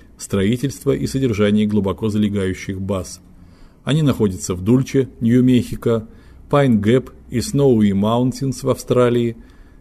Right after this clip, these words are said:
Ниала в Африке, к западу от Кинду, это рядом с ливийской границей в Египте, в горах Швейцарии, в Нарвике и Скандинавии,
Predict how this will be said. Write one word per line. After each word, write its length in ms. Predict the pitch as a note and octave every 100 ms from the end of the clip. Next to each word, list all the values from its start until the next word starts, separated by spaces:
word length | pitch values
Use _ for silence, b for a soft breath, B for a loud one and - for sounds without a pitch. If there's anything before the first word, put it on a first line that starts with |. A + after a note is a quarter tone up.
| B
Ниала 600 | B2 B2+ B2 B2+ B2+ A#2
в 140 | B2 A#2+
Африке, 560 | A#2 A#2+ A2 A#2+ A2+ -
к 80 | G#2
западу 440 | A#2+ C3 A2 G#2
от 80 | F#2+
Кинду, 560 | - G2 F#2+ G2+ C3 C#3+ - -
это 180 | G#2 F#2+
рядом 260 | G2 F#2
с 100 | -
ливийской 380 | G2 G2 G2 G2+
границей 520 | G2 F#2+ F#2+ F2 G2
в 20 |
Египте, 640 | F#2 F#2 A#2 C3+ - C3 - B B B
в 100 | G#2
горах 300 | A#2+ D3+ D3
Швейцарии, 640 | - F#2+ - B2+ B2+ A2+
в 100 | F#2
Нарвике 480 | A2 B2+ B2 A2 G#2+
и 60 |
Скандинавии, 840 | F#2 - G2 F#2 F#2 A#2 B2+ B2